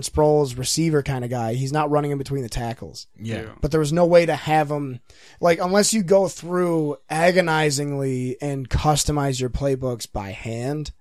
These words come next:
Speaker 3: Yeah.
Speaker 1: it's impossible.
Speaker 2: They, I think with nineteen, they definitely made the running a little better. You can,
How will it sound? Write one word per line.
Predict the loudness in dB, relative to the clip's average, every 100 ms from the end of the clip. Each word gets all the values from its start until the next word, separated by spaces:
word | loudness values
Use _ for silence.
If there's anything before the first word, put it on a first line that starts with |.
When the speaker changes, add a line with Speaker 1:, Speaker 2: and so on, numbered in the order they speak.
| _ -8
Speaker 3:
Yeah. | -8 -6 -10 -16 _ _ _ -10
Speaker 1:
it's | -8
impossible. | -6 -8 -10 -10 -12 -12 -16 -16
Speaker 2:
They, | -6 -4 -2 -4 -8 -16 _ _
I | -8
think | -4 -4
with | -2 -2
nineteen, | -2 -2 -4 -4
they | -4 -4
definitely | -6 -6 -6
made | -4 -6
the | -10
running | -12 -10 -8 -8
a |
little | -10 -10
better. | -10 -8 -8 -12 _ _ _ _ -8
You | -8
can, | -6 -6 -6